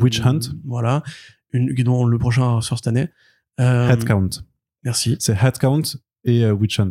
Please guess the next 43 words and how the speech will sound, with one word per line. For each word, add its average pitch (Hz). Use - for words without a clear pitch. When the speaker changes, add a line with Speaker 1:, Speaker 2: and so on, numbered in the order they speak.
Speaker 2:
Voilà, 110
donc 110
Speaker 1:
Voilà. 120
Speaker 2:
je 120
n'ai 123
vu 120
ni 135
l'un 135
ni 135
l'autre 147
et 135
je 123
n'ai 127
pas 123
non 117
plus 120
lu 120
la 120
B 117
D. 113
Très 120
honnêtement, 117
je... 117
enfin 117
si, 139
j'ai 113
feuilleté 123
quand 117
même 113
la 110
B 113
D 139
pour -
préparer 113
mon 110
article. 135
C'est -
un 120
peu 127
de 120
l'horreur 120
très 120
facile. 131